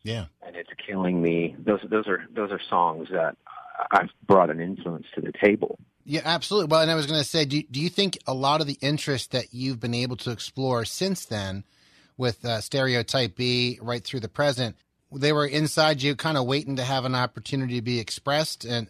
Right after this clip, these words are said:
Speaker 1: and so therefore, once you wound up doing some albums, you know, separately, you were able to just fully go for it and, and enjoy the process of putting out different, 'cause, I mean, your albums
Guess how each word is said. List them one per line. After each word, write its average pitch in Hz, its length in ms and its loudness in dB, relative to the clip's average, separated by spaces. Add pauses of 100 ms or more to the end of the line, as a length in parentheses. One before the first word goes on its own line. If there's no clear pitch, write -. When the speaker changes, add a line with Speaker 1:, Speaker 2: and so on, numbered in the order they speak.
Speaker 1:
and 110 140 -4
so 120 200 -2
therefore, 117 580 -2 (300)
once 120 280 -2
you 117 120 -4 (100)
wound 113 160 -4
up 110 140 -8
doing 117 200 -4
some 110 340 -8 (100)
albums, 117 500 -2
you 120 60 -6
know, 107 60 -6
separately, 110 640 -4 (440)
you 120 60 -2
were 123 60 0
able 117 280 -2
to 107 80 -2
just 110 240 -8
fully 117 320 -4 (420)
go 127 180 0
for 123 340 0
it 113 80 -2
and, 110 320 -4
and 113 200 -4
enjoy 113 380 -2
the 107 80 -4
process 113 520 0
of 104 260 -6 (580)
putting 131 220 0
out 113 120 0
different, 127 320 -4
'cause, 135 160 0
I 131 120 0
mean, 131 160 2
your 131 80 4
albums 143 320 4